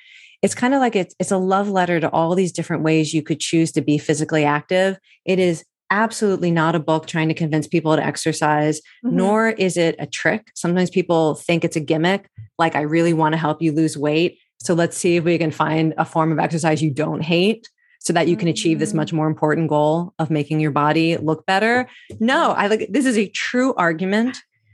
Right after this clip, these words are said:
Speaker 1: that even if exercise had no benefits whatsoever for your body or your health, it is a way to, um, to relieve depression, anxiety, grief, loneliness,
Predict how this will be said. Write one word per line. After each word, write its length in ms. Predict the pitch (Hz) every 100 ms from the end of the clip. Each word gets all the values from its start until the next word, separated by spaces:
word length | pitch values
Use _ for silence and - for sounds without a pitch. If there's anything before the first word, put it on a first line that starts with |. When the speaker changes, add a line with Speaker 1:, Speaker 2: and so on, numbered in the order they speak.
| _ _ _ 196
Speaker 1:
that 320 | 180 - - -
even 280 | 226 233 214
if 80 | -
exercise 560 | 185 202 175 175 170
had 180 | 170 156
no 380 | 170 180 190 208
benefits 420 | 180 175 175 165
whatsoever 680 | 160 156 170 151 147 160 156
for 160 | -
your 140 | 156 147
body 380 | 147 147 160 151
or 120 | 147
your 140 | 143
health, 440 | 143 143 156 208 214 _ _ _ 165
it 160 | 175
is 120 | 170
a 80 | 170
way 560 | 151 160 160 160 160 156 _ _
to, 800 | - - 165 156 151 151 147 147 - _ _ _ -
um, 460 | 160 151 147 151 151 _ _ - _
to 280 | - - 170
relieve 440 | 147 151 170 175 170
depression, 600 | - - 185 - 180 170 -
anxiety, 760 | 156 165 160 160 160 160 156 -
grief, 420 | 160 165 165 - -
loneliness, 640 | 160 160 160 160 160